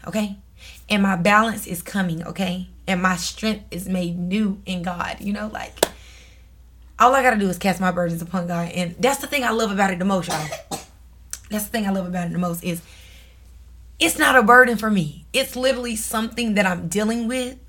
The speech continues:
but it's not a burden for me. This used to be a burden for me. I remember used to getting so angry,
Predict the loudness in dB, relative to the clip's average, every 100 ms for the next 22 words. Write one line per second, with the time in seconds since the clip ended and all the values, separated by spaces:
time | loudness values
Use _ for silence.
0 | -20 -20 -20 -6 0 2 2 0 0 0
1 | 0 2 2 2 0 0 -2 -2 -2 0
2 | -2 -2 -2 -2 0 2 0 0 0 2
3 | 0 0 -4 -2 -2 -2 -2 -2 -2 -4
4 | -4 -4 -2 -4 -2 -2 -2 -2 0 2
5 | 0 -2 -4